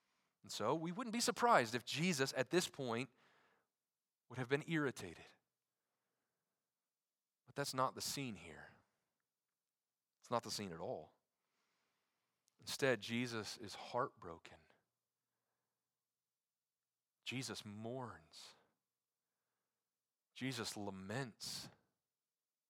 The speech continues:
"Oh, Jerusalem, Jerusalem, the city that kills the prophets and stones those who are sent to it.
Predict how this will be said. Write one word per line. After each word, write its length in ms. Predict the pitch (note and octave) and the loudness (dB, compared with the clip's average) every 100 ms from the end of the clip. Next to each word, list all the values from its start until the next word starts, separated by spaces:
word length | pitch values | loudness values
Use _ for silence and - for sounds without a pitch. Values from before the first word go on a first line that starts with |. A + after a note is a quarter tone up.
| _ _ _ _ _ _ _ _ - | _ _ _ _ _ _ _ _ -12
"Oh, 120 | C3+ | -10
Jerusalem, 880 | A#2 B2 G#2 A2+ C3 - A2+ G#2 F2 F2+ - _ _ _ _ _ _ | -6 -4 -4 -4 -2 -4 -6 -8 -10 -14 -20 _ _ _ _ _ _
Jerusalem, 720 | - A2+ A2+ C3+ - G#2 G2+ G2+ | -8 -6 -4 -4 -4 -4 -6 -6
the 80 | |
city 500 | G2 - - C#3+ B2 A2 | -6 -4 -4 -4 -4 -4
that 200 | G#2 - | -6 -6
kills 360 | - D3 C3 | -2 -2 -2
the 80 | A2+ | -6
prophets 540 | - C3 C#3+ - G#2 | 2 6 6 6 -10
and 120 | G#2+ G#2 | -10 -8
stones 720 | - - C3+ C#3 B2 G#2 - - - - | -8 -2 0 0 -4 -10 -14 -18 -20 -16
those 380 | G#2+ A2+ C3 - | -6 -4 -4 -6
who 120 | C#3 | -4
are 140 | A2 A2+ | -4 -4
sent 340 | - A#2+ A2+ | -6 -6 -8
to 200 | - F2+ | -10 -10
it. 140 | D#2+ | -10